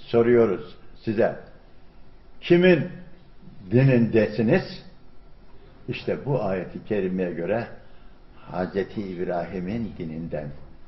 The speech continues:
Kimin ümmetisiniz? Hazreti Muhammed sallallahu aleyhi ve sellem Efendimizin ümmetiyiz. Demek ki din tek olan Allah'a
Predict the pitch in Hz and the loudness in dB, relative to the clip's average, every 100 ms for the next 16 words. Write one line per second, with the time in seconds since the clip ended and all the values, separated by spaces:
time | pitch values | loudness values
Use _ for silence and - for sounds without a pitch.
0 | - - - - - - 170 175 175 113 | -20 -20 -20 -20 -20 -4 2 4 4 2
1 | - - 104 104 104 101 - 110 - 101 | -4 -10 -6 -2 2 0 0 -6 -2 0
2 | 143 - - - - - - - - 95 | 0 -2 -14 -20 -20 -18 -18 -10 -2 0
3 | 104 131 107 95 95 135 139 - 95 101 | 0 0 -2 -2 0 0 0 -4 0 2
4 | 104 95 107 95 90 - 98 120 92 - | 2 0 0 0 -2 -2 0 0 -2 -6
5 | 98 92 90 120 98 80 78 - 71 - | -6 -4 -2 -2 -2 -4 -10 -12 -16 -16
6 | - - - - - - - - - 143 | -18 -20 -20 -20 -20 -20 -20 -20 -20 -20
7 | - - 123 - - - - - - - | -20 -20 -20 -20 -18 -18 -18 -18 -20 -20
8 | - - - - - 101 131 127 117 - | -20 -20 -18 -12 -4 0 2 2 2 6
9 | 175 226 170 - - - - - - - | 8 8 4 -2 -8 -12 -14 -16 -18 -20
10 | - - - 185 - 117 107 101 117 113 | -20 -20 4 4 6 2 0 0 2 4
11 | 110 104 143 156 - - | 2 4 4 2 -4 -12